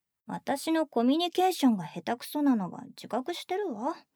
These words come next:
おかげで後輩たちからは、堅物な先輩なんて呼ばれてることもね。でも、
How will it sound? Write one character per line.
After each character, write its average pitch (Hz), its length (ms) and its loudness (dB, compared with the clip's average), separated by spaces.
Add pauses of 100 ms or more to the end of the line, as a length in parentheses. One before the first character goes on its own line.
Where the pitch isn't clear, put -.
(1120)
お 294 120 4
か 330 160 8
げ 330 120 8
で 320 140 6
後 339 280 8
輩 359 200 6
た 349 140 0
ち - 120 -4
か 302 120 -2
ら 285 120 4
は、 277 140 4 (560)
堅 226 340 4
物 233 300 0
な 226 180 2
先 247 360 4 (120)
輩 294 180 4 (560)
な 233 260 2
ん 233 80 2
て 226 180 2
呼 220 80 2
ば 247 120 2
れ 262 100 0
て 262 140 -4
る 262 100 -4
こ 269 140 -10
と 311 140 -6
も 247 140 2
ね。 302 280 0 (1900)
で 269 140 8
も、 277 220 6